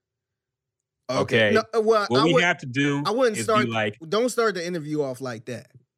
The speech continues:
Speaker 2: We might have to fucking lie, okay? We might be like, "Look, we're a
Speaker 1: <laughs>
Speaker 2: gaming and anime podcast. We just kinda chill and have fun. We're all about the vibes, and
Speaker 1: Yeah.
Speaker 2: we talk music sometimes, and we just wanna get your thoughts on,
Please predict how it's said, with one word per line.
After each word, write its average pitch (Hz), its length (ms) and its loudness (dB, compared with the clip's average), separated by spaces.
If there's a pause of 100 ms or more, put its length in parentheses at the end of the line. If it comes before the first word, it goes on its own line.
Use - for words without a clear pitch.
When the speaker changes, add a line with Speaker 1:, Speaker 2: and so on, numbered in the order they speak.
Speaker 2:
We 170 80 -4
might 269 220 0
have 160 180 2
to 107 120 -4
fucking 113 400 -4
lie, 90 420 -8
okay? 104 360 -6
We 101 140 -8
might 175 320 0
be 127 120 -2
like, 113 240 0
"Look, 101 220 -8
we're 139 200 -2
a 127 100 -4
Speaker 1:
<laughs> - 0 -
Speaker 2:
gaming 139 480 -4
and 113 100 -6
anime 117 440 -8
podcast. 113 960 -4 (440)
We 135 80 -6
just 147 200 -6
kinda 127 180 -4
chill 123 280 -6
and 113 120 -6
have 110 320 -4
fun. 104 220 -10
We're 120 120 -6
all 127 120 -4
about 117 240 -6
the 98 80 -10
vibes, 92 640 -10 (260)
and 101 160 -16
Speaker 1:
Yeah. 101 160 -10 (120)
Speaker 2:
we 135 80 -8
talk 123 280 -6
music 104 360 -8
sometimes, 90 920 -8 (280)
and 110 60 -12
we 131 60 0
just 156 140 -4
wanna 147 160 -4
get 127 240 0
your 120 120 -2
thoughts 113 440 0
on, 101 560 -6